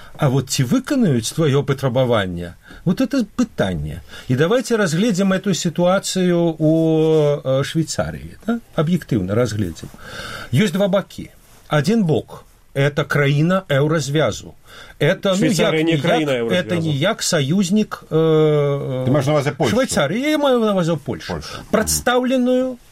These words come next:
Speaker 1: э, як бы высокопоставленным дыпламатам, паўнамоцным паслом.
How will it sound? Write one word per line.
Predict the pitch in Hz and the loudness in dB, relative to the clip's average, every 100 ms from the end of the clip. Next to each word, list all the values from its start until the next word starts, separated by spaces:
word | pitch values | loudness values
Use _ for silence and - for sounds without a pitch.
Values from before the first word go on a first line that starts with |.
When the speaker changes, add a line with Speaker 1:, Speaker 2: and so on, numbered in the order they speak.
| - - - | -20 -20 -2
Speaker 1:
э, | 156 170 170 170 180 170 | 2 4 4 2 0 -2
як | 160 165 131 | -2 -2 0
бы | 156 | 0
высокопоставленным | 175 202 254 - - - 156 220 220 151 | 0 0 -2 0 -2 0 0 2 0 0
дыпламатам, | 147 143 131 113 120 165 214 | -2 0 0 0 -2 0 -2
паўнамоцным | - 151 123 123 202 - 226 214 - | 2 0 2 2 0 0 -4 -4 -6
паслом. | - - - 131 | -6 -4 -2 -2